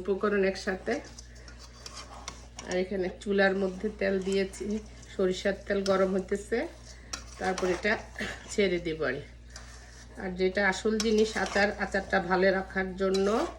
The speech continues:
সেটা হলো আপনার ভিনেগার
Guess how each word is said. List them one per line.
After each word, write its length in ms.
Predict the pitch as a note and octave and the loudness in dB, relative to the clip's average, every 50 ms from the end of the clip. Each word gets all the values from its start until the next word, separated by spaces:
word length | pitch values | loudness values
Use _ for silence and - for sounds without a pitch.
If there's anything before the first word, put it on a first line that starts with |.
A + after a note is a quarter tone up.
| - - - - - - - - - - - - - - - | -14 -16 -16 -16 -16 -16 -16 -18 -18 -18 -16 -16 -16 -6 -2
সেটা 240 | G3+ F#3+ F#3 G3+ G3 F#3 | -2 2 2 2 2 4
হলো 200 | G3+ G3 G#3+ A#3+ C#4+ E4+ E4 - - - - - - - - - - - - - - - - - - - | 2 4 4 4 2 2 0 -2 -6 -8 -12 -14 -16 -18 -18 -18 -18 -18 -16 -16 -16 -14 -14 -10 -8 -8
আপনার 240 | F#3 - F#3+ F#3+ F#3 F3 F3 F3+ | -4 0 4 4 4 4 4 6
ভিনেগার 520 | F#3 F#3 F#3 F#3 F3+ F#3 G3 G#3 A#3+ | 6 8 8 8 8 6 6 6 6